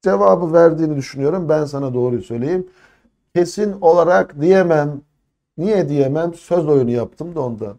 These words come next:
Cümlede ne dedim? Ülkemizde bu haftada yağmur bekleniyor dedim bak. Bekleniyor dedim. Bekleniyor.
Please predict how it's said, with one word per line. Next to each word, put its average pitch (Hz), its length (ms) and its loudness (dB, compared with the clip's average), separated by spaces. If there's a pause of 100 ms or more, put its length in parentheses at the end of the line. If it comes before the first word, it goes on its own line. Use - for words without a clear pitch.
(800)
Cümlede 190 560 0
ne 214 140 -2
dedim? 196 360 2 (720)
Ülkemizde 165 760 -2
bu 196 120 0
haftada 170 520 0
yağmur 170 760 0 (500)
bekleniyor 170 1080 6
dedim 110 340 0
bak. 101 220 -2
Bekleniyor 123 880 0
dedim. 80 360 -10
Bekleniyor. 92 680 -10